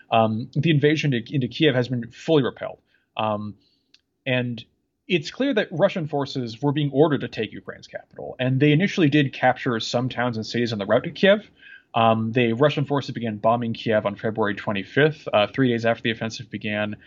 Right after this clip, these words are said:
and continued to do so in preparation of a likely full-scale assault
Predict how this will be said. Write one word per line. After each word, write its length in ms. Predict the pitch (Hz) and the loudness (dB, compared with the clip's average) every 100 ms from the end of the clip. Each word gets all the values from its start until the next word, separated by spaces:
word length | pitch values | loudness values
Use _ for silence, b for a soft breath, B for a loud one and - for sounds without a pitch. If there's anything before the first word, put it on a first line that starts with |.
| b b b | b b b
and 160 | 170 156 | 2 4
continued 380 | 185 269 196 | 6 6 2
to 160 | 131 - | 2 0
do 40 | |
so 180 | 151 156 | 2 4
in 80 | 143 | 4
preparation 680 | 143 135 143 127 - 120 113 b b - | 2 2 2 -2 -2 -6 -8 b b 0
of 240 | 110 107 | 2 2
a 80 | 139 | 0
likely 340 | 123 135 139 127 | 2 2 0 -6
full-scale 760 | - 123 - 120 107 101 92 | -4 -6 -4 -2 -2 -2 -6
assault 460 | - - 110 147 | -10 -6 -6 -6